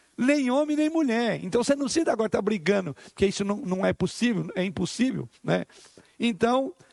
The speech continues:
é, o homem, mulher, homossexual, mas você torna-se aquilo que você quer ser. Por isso que o movimento homossexual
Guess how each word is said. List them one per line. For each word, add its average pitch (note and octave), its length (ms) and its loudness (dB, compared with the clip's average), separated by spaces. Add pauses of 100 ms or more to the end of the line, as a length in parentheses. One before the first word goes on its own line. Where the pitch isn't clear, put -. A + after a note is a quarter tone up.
(120)
é, F#3+ 440 2
o F#3+ 560 0
homem, A3+ 440 0
mulher, G3 340 2
homossexual, F#3+ 680 0 (240)
mas F#3 220 0
você G#3+ 240 0
torna-se B3+ 840 0
aquilo A3+ 400 -2
que B3 100 -6
você G3 300 -2
quer G3 180 -4
ser. F3 260 -2 (1400)
Por F#3 140 0
isso B3+ 200 -2
que - 80 -8
o A3+ 40 0
movimento F3 440 -2
homossexual F3+ 800 -2